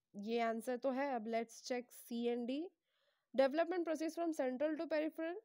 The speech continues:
central to peripheral की तो बात ही नहीं आई है, so no। Development proceeds from peripheral to center, peripheral to center तो कोई प्रिंसिपल ही नहीं है। जो sen-, सेकंड प्रिंसिपल है proximal distance, वो center to peripheral है, so ये भी हमारा ऑप्शन नहीं है। So हमारा जो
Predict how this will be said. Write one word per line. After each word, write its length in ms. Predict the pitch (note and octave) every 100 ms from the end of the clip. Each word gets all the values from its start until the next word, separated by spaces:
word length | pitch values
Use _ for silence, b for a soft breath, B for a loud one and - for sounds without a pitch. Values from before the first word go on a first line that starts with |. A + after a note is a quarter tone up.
| _ _ _ -
central 320 | C#4 C#4+ E4
to 100 | E4
peripheral 400 | D#4 D4+ D#4+ D#4
की 60 | D4
तो 80 |
बात 260 | C4+ A#3 G#3+
ही 60 | C4
नहीं 180 | C4+
आई 140 | C4+ C4
है, 180 | C4 C4+
so 120 | B3+
no। 280 | A#3 G#3+ A3+ _ _ _ _ -
Development 420 | B3+ B3+ C#4+ D#4 D4+
proceeds 360 | D4+ D4+ D4
from 160 | D#4 C#4+
peripheral 520 | C4 B3+ C4+ D4+ C#4+
to 120 | D4+
center, 220 | D4+ C#4+ D4+
peripheral 560 | B3+ B3+ B3+ C#4+ C#4 C4
to 120 | C4+
center 300 | C4 B3 C4+
तो 100 | C#4
कोई 380 | B3+ C4 C4 B3+ b b b
प्रिंसिपल 460 | C4 C4+ B3+ C4+ D4
ही 140 | C#4+
नहीं 200 | C4 A#3+
है। 400 | A3 G#3+ A3+ _ _ _ -
जो 120 | A#3+
sen-, 480 | A#3+ B3 B3 B3 G#3+
सेकंड 340 | G#3+ B3 B3 C4
प्रिंसिपल 480 | C4 B3 B3+ C4
है 60 | B3+
proximal 460 | B3 A#3 A3 B3 B3
distance, 380 | B3 - B3+
वो 100 | A#3
center 280 | B3 A#3 A3+
to 140 | A#3+ B3
peripheral 480 | C#4+ C#4+ C#4 A#3+ A3+
है, 140 | A3
so 340 | A3 - A#3+
ये 280 | A3 A3 A3
भी 140 | A3 B3
हमारा 320 | A#3+ A#3+ A#3+
ऑप्शन 260 | A#3+ C4
नहीं 120 | B3+ C#4+
है। 80 |
So 80 | D4+
हमारा 420 | A#3 A3 A3 A3
जो 160 | A3 A3+